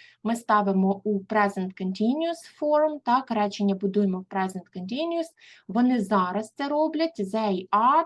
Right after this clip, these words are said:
talking about. Number two. Він дивиться на картину.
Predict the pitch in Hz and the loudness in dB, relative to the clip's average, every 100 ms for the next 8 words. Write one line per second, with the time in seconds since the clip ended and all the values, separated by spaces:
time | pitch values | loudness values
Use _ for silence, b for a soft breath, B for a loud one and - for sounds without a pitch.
0 | - 247 220 196 - 277 330 381 - 269 | -2 -2 0 -2 -6 -6 -4 -4 -6 -6
1 | 220 190 160 147 - _ _ _ _ _ | -2 -2 -2 -8 -20 _ _ _ _ _
2 | b b b b b 247 302 302 320 - | b b b b b 2 2 2 -2 -2
3 | 175 - - _ _ 202 202 330 415 220 | -4 -6 -20 _ _ -2 0 2 2 2
4 | 240 311 330 330 311 302 202 202 269 - | 2 2 0 -2 0 2 4 2 0 -2
5 | 233 - 180 160 151 151 | -6 -4 -6 -6 -12 -20